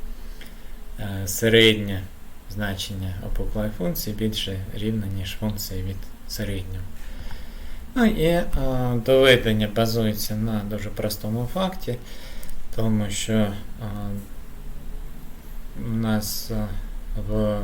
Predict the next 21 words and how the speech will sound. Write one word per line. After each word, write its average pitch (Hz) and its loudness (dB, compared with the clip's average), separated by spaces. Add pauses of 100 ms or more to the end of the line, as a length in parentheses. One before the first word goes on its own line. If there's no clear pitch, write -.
(120)
точці 107 0 (600)
математичне 110 0
сподівання 104 0
ксі - -2
знайдеться 107 2
так - -6
звана 98 2
опо-, 101 -2
опорна, 101 -2 (220)
опірна 107 -2
пряма, 151 2 (880)
пряма, 110 4 (260)
обличчя 107 0
якої 104 2 (280)
лежить 101 -4
графік 98 -2
нашої 98 -4
опуклої 98 -6 (120)
функції. 156 -4 (1000)
Да? 127 -4 (400)
Ну, 196 -2